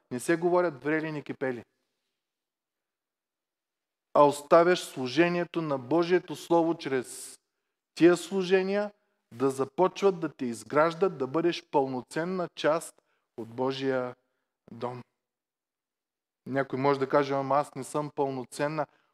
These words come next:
Остави Бог да работи в тебе. Спомняте си стиха, който, ключовия стих за днеска, който е:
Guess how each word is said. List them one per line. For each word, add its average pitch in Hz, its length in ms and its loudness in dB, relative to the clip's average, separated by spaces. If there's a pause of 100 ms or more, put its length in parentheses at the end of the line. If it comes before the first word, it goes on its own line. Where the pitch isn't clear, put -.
(140)
Остави 131 680 -2 (300)
Бог 131 360 0 (180)
да 123 180 0
работи 120 420 -4
в 117 200 -6
тебе. 117 200 -6
Спомняте 147 560 -2
си 143 200 -10
стиха, - 380 -8
който, 143 420 0 (260)
ключовия 151 380 0
стих 147 220 -6
за 139 160 -2
днеска, 135 360 -6
който 127 340 -2
е: 123 80 -2